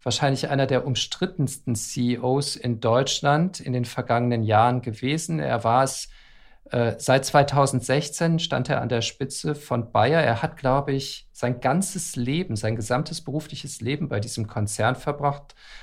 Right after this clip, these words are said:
Davor war er viele Jahre Finanzvorstand. Ähm, ich hab ihn tatsächlich auch mal getroffen und interviewt. Das fand ich, äh, sehr eindrucksvoll, weil man ihm, das ist schon ein paar Jahre her in der Corona-Pandemie,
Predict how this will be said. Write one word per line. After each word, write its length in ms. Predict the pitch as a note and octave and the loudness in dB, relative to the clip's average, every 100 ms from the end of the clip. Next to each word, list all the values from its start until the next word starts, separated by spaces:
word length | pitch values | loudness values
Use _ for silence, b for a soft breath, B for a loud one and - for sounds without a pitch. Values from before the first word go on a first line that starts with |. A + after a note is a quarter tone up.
| B | B
Davor 340 | A2+ G#2 C3 B2 | -4 2 4 6
war 160 | A#2+ | 6
er 80 | A#2+ | 6
viele 240 | - C#3 | 2 -2
Jahre 320 | B2 A#2+ A#2+ A2+ | 0 2 0 -2
Finanzvorstand. 1120 | - G2+ A2+ - - D3 D3 - D3+ F3+ - B B B B B B B B - | -4 0 0 -2 -2 -2 0 -2 -2 -2 -4 B B B B B B B B -4
Ähm, 420 | A#2+ B2 B2+ B2+ | 2 2 2 0
ich 160 | C3+ - | -2 -2
hab 140 | G3 | 0
ihn 80 | G3 | 0
tatsächlich 600 | - D#3 - F#3+ C#3 - | -2 -4 -2 -4 -4 -6
auch 180 | D3+ - | -6 -2
mal 100 | C3+ | -2
getroffen 500 | B2+ - E3+ E3+ C#3 | -4 -4 -2 -2 -2
und 140 | B2 | -4
interviewt. 520 | - - B2 C#3 A3+ - | -4 -4 -2 -2 -2 -2
Das 140 | - | -2
fand 240 | - D3+ | 2 2
ich, 260 | D3 - - | 2 -2 -4
äh, 260 | B2+ C3 B2 | -2 0 0
sehr 280 | C3+ C#3 | 2 2
eindrucksvoll, 720 | D3 D#3+ - A#2 - - B2+ C3 | 2 0 -2 -6 -4 0 2 4
weil 140 | B2 | 4
man 260 | B2 B2+ B2 | 4 2 0
ihm, 280 | B2+ C#3+ C3 | -2 0 0
das 200 | B2 - | -2 -4
ist 160 | D#3 | -4
schon 180 | - C#3 | 0 0
ein 60 | C#3 | 2
paar 180 | C#3+ | 2
Jahre 300 | C#3+ C3+ C3 | 4 2 2
her 240 | B2+ C#3+ D3 | 0 2 0
in 60 | A#2+ | 0
der 100 | A#2 | -4
Corona-Pandemie, 1120 | - - D#3 C3+ - A2+ G#2 A2 A2 D#3 | -6 -6 -2 -2 -2 -2 0 0 0 -2